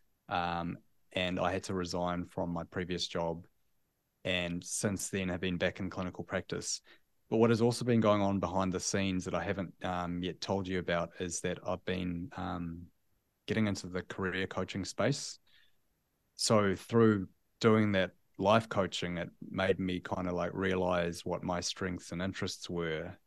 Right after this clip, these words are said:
And the last couple of years, I've been doing a deep dive into what makes a meaningful career. And so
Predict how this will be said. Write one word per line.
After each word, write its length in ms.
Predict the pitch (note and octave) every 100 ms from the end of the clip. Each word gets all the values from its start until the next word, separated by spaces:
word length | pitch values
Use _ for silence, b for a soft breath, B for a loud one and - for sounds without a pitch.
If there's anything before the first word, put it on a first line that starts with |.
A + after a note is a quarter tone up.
| -
And 260 | F#2 F2+ F2+
the 80 |
last 240 | F#2+ F#2+ -
couple 260 | - -
of 80 | F2
years, 320 | F2+ F2+ F2
I've 120 | F#2 -
been 260 | F2+ F2
doing 300 | F2 F#2+ F#2
a 60 | F2
deep 260 | F#2 F2+
dive 460 | - F2+ F2 F#2 F2
into 240 | F#2 F2
what 200 | F2+ F2+
makes 320 | F#2 F2+ - -
a 40 |
meaningful 440 | F2+ F2+ F2 -
career. 460 | E2 - F2+ F2 D#2 - _ _ _ _ _ _ _ -
And 160 | F#2
so 440 | - G#2+ G2 F#2